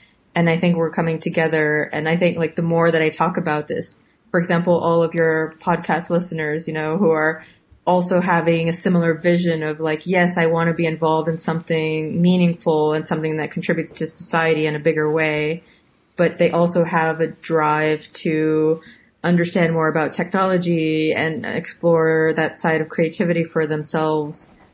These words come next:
It's like, these are the people. It's like, eventually we'll get to the point where whatever we're doing, we want to do it, like,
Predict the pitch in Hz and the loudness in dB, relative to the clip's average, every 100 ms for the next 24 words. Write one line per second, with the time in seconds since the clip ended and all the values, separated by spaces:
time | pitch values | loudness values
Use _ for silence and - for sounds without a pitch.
0 | _ _ _ - 113 139 147 - - - | _ _ _ -12 -10 -10 -12 -14 -16 -10
1 | 175 175 175 160 175 180 180 170 208 208 | -8 -2 0 0 2 2 4 2 2 2
2 | 185 143 151 170 165 165 170 175 - 175 | 2 0 -2 0 0 0 2 0 2 2
3 | 170 160 165 170 170 170 - 185 175 165 | 4 4 2 2 0 -8 -2 0 2 2
4 | 160 156 156 151 151 160 165 165 160 156 | 2 2 2 0 -2 0 2 2 2 0
5 | 156 165 160 156 151 151 147 - - - | 0 0 -2 -2 -4 -6 -10 -14 -16 -20
6 | - _ _ - 175 165 160 156 160 151 | -20 _ _ -4 0 0 0 -2 0 0
7 | 151 - _ - 151 | -2 -8 _ -10 -10